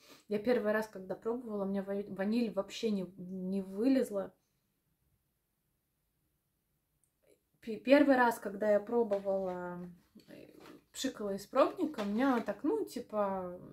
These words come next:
ну, нежный белоцветочный женский аромат. Да, он чисто женский. Я на мужчине вот его вообще не ощущаю.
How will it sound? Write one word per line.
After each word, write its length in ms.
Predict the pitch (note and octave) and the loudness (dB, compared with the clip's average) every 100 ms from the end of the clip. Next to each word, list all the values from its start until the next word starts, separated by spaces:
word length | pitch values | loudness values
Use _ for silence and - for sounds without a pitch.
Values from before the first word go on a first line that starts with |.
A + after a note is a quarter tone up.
| - _ _ | -20 _ _
ну, 240 | D#4+ A4+ C4+ | -4 2 4
нежный 460 | A#3 C#4+ D4+ A#3 | 8 6 6 2
белоцветочный 880 | G3+ G#3 G3+ G#3 G#3 A3 A#3+ G#3+ F#3+ | 0 0 0 -4 -6 -4 -4 -6 -6
женский 420 | F#3 G3 G3 - | -6 -6 -8 -12
аромат. 440 | G3 G3 F#3+ F3 F3+ | -10 -8 -8 -10 0
Да, 220 | G3+ F3 | 2 4
он 240 | F3+ F3+ | 0 -4
чисто 360 | - G3+ - F3+ | -8 -10 -6 -2
женский. 420 | F3+ F3+ - G3 | -2 -2 -8 -2
Я 160 | G3 G3 | 0 0
на 280 | F#3+ G#3+ | 0 0
мужчине 880 | G#3+ A3+ G#3 - - C#4+ C#4+ A3 G3 F#3 | 0 0 -2 -6 -2 0 2 0 -2 -6
вот 240 | G3 - | -10 -10
его 160 | G3 G3 | -8 -4
вообще 340 | G#3 - G3 | -6 -6 -10
не 380 | F3+ F3+ F3+ F3+ | -10 -12 -12 -12
ощущаю. 500 | F#3+ F#3 - F3 | -14 -18 -16 -16